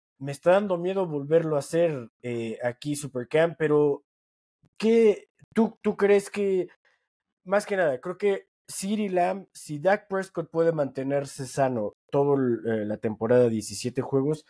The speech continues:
sí veo a CeeDee Lamb regresando a ese estatus, ¿no? Porque el año pasado CeeDee Lamb era de, de los wide receivers número uno, después tuvo ese pro-, eh, bueno, ese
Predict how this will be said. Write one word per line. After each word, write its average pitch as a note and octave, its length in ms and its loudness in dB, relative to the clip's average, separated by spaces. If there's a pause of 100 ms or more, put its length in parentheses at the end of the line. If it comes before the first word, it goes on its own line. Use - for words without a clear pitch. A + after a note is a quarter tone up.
(280)
sí F3+ 200 -4
veo G3 120 2
a F3+ 60 4
CeeDee F#3 300 -4
Lamb E3 260 2
regresando C#3+ 560 -2
a D3 60 0
ese C#3+ 100 -8
estatus, B2+ 500 -2
¿no? D#3 140 -6
Porque C#3 220 -8
el C#3+ 80 2
año F#3 180 0
pasado D#3 320 0
CeeDee D#3+ 300 -4
Lamb D#3 340 0 (560)
era D#3+ 240 4
de, C#3 300 2
de C3 220 -8
los C3 420 -10
wide D#3 240 2
receivers D3+ 580 -8
número D3 400 2
uno, D3 460 2 (160)
después C3+ 420 -2
tuvo D3+ 200 0
ese D3+ 120 0
pro-, B2 300 -4
eh, A#2+ 360 2
bueno, B2+ 220 2
ese C3 400 2